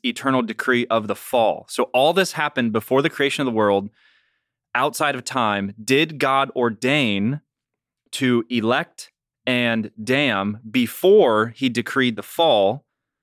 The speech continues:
Because both the supra position and infra position believe God decreed the fall, whether you want to say allow or ordain. The infra view says that God decreed the fall, then decreed to elect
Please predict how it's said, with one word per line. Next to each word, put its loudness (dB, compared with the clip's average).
Because 0
both 0
the 2
supra 2
position 0
and 2
infra 0
position -4
believe 0
God 0
decreed -2
the -6
fall, 2
whether 0
you 0
want -2
to -6
say -2
allow 0
or -4
ordain. -4
The -2
infra 2
view 2
says -2
that -4
God 0
decreed 0
the 0
fall, 0
then -2
decreed 0
to 0
elect -2